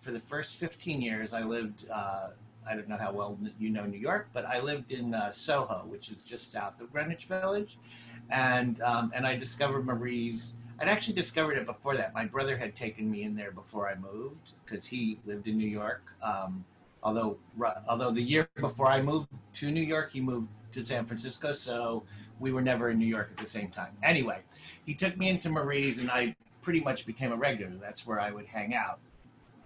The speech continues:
And I did that for those fifteen years. So from about, you know, the time I was, you know, twenty-three to, I don't know, thirty-seven, right? Almost forty. And then, um,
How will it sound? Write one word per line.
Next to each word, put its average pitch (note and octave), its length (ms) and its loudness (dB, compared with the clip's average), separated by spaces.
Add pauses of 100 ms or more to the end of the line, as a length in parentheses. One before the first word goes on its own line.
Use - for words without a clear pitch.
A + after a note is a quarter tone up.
(280)
And C3+ 140 0
I C3+ 120 2
did F3 260 0
that A#2+ 340 6 (320)
for E3 140 4
those D#3+ 180 6
fifteen F3 480 2
years. B2 320 2
So C3 140 -4
from C3 340 -2
about, B2+ 420 2
you C3+ 120 -2
know, A#2 120 -2
the A#2 60 -6
time A#2+ 300 -2
I A#2+ 100 0
was, A2 260 -4
you A#2 100 0
know, G2 140 -4
twenty-three A#2+ 680 -4
to, G2+ 240 -4 (640)
I G#2 80 -4
don't A2+ 80 0
know, G2 80 -4
thirty-seven, A#2+ 880 -2 (160)
right? F3+ 420 -4
Almost B2 360 -4
forty. B2+ 400 -4 (420)
And C3+ 180 2
then, C#3+ 400 4
um, B2+ 440 0